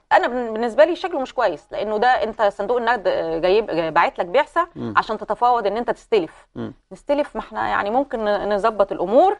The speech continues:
Speaker 2: والأهرام بقى؟
Speaker 1: آه، الأهرام، أمريكا تحذر إسرائيل من مهاجمة إيران. ده بالظبط اللي هو إيه، آه، أسمع كلامك أصدقك، أشوف أمورك أستعجب.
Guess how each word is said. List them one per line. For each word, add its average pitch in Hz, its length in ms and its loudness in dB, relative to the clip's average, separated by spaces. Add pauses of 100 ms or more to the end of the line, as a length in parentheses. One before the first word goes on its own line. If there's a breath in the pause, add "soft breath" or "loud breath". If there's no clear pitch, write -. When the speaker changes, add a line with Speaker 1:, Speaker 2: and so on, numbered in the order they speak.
Speaker 2:
والأهرام 143 440 4
بقى؟ 147 140 4
Speaker 1:
آه، 170 200 -4
الأهرام، 277 600 4
أمريكا 269 280 -2
تحذر 240 580 -2
إسرائيل 240 400 -4
من 196 120 -4
مهاجمة 220 280 0
إيران. 175 240 2 (320)
ده - 120 2
بالظبط 285 420 0
اللي 254 120 0
هو 269 60 4
إيه، 254 260 -2
آه، 196 260 0
أسمع 262 180 -10
كلامك 247 340 -6
أصدقك، 226 420 -2
أشوف 233 240 -8
أمورك 240 240 -2
أستعجب. 185 400 -4